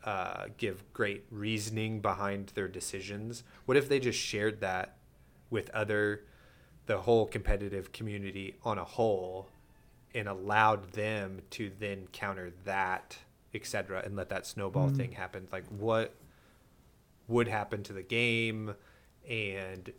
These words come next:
Speaker 1: is that even, like, a viable strategy, or is, like, what we're doing now where we keep everything very close to the chest and in our back pocket and wait to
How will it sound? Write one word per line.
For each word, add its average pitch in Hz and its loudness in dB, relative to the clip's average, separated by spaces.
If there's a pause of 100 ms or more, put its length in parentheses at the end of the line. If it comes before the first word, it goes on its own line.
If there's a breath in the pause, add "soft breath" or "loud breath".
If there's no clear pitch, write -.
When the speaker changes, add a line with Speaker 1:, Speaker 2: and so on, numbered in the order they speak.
(140)
Speaker 1:
is 120 -2
that 113 2
even, 107 -4
like, 98 -4
a 101 -6
viable 95 -2
strategy, 104 -2
or 98 -4
is, 90 -8
like, 95 -6
what 107 0
we're 104 -4
doing 98 -6
now 98 -2
where 95 -6
we 92 -8
keep 98 -8
everything 95 -8
very 95 -4
close 95 -6
to 104 -10
the 92 -12
chest - -6
and 98 -10
in 95 -12
our 95 -10
back 98 -8
pocket 98 -4
and 98 -12
wait 95 -8
to 101 -8